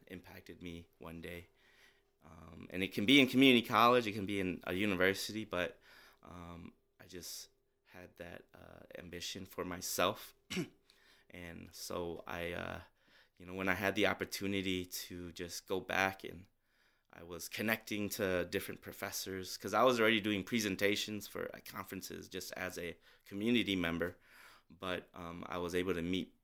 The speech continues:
college professors through those experiences and make those connections and eventually just apply. And I was able to be accepted at, uh, U W Madison.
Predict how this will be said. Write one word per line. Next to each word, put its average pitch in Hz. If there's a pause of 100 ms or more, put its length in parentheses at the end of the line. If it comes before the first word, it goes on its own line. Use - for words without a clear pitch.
college 87
professors 87
through 95
those 80
experiences 80
and 82 (360)
make 90
those 82
connections -
and -
eventually 82
just 76
apply. 85 (580)
And -
I -
was 82
able 85
to -
be 85
accepted - (220)
at, 60 (160)
uh, - (440)
U 104
W 107
Madison. 113